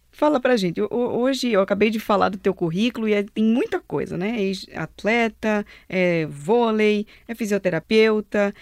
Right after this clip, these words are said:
é missionária. Começou assim?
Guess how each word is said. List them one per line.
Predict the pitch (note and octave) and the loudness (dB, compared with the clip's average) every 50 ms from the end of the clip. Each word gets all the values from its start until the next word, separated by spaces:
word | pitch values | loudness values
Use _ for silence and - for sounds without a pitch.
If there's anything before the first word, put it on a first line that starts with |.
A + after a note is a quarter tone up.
| - - - - | -18 -16 -6 -2
é | C#4 | 0
missionária. | B3 A#3+ A3 - G#3 F3+ F3+ F#3 G3 G#3 G#3+ A3 A3 G#3+ G#3+ G#3+ G#3 G#3+ - - - _ _ | 0 0 0 0 -2 0 0 0 0 0 2 0 0 2 0 0 -2 -2 -6 -16 -20 _ _
Começou | - A#4 G4+ D#4+ - - A3 F3+ | -4 0 0 0 0 0 -2 -2
assim? | F3 - - - B3+ A#3 F3+ D#3+ E3 | -2 -2 -2 0 2 2 2 0 -4